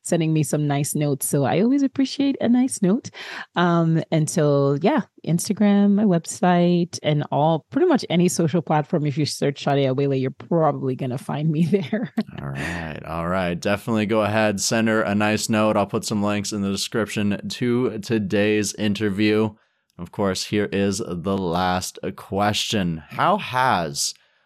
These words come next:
Speaker 2: the formation, the creation, the production, all of these things that have gone into Intuition, maybe even this upcoming E P,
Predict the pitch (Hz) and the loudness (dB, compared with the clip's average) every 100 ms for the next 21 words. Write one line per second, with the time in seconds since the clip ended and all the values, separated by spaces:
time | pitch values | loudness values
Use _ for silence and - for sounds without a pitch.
0 | _ - 113 113 110 - 123 117 113 110 | _ 0 0 2 -2 -4 0 2 2 2
1 | 104 110 95 95 - 113 110 110 101 101 | 0 0 0 -2 -2 0 2 2 0 -2
2 | 92 85 113 98 87 101 101 - 92 82 | -2 -4 -4 -2 0 0 0 -4 -4 -2
3 | 90 120 143 123 127 - 117 113 104 107 | 2 2 2 -2 -4 -2 -2 0 0 0
4 | 101 90 104 101 - 98 98 - 101 90 | -2 0 0 0 0 0 0 0 0 0
5 | 95 - 95 92 90 90 87 98 151 151 | -2 -2 -2 -2 -2 -4 -2 0 0 2
6 | 143 131 120 107 - 107 - 113 104 - | 2 0 -2 -2 -2 -4 -2 0 0 0
7 | 101 92 113 92 71 | -2 -2 -2 -2 -2